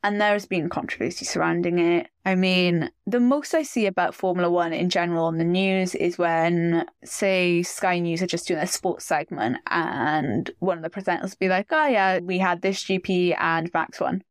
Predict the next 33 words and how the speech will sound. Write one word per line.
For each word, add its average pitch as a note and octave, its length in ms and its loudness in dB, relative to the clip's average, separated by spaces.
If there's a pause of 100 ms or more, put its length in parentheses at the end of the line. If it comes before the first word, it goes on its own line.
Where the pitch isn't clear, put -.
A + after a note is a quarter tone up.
(160)
That's - 240 -2
the D4+ 80 -4
most C#4+ 240 0
I'll G#3+ 140 0
really F#3+ 260 0
hear. F3+ 380 -6 (200)
But A#3 180 0
I C4+ 160 2
ended A#3+ 240 2
up - 120 -2
seeing F#3 680 0
main F3+ 840 2 (120)
Sky - 400 -4
News F3 300 -2
segments G#3 840 -2
on G3 180 0
what G3 160 0
happened G#3 480 -2
with G#3 140 0
Carlos G3+ 360 0
Sainz's G#3 380 -4
car G3 360 0
and G#3+ 80 0
everything, G#3+ 680 0
and G3+ 240 -2
that's - 400 -2
really A#3+ 540 2
not F3+ 600 2
the F3+ 120 0
advertising E3 800 0
that - 220 -2
Formula F3+ 340 0
One D3+ 380 0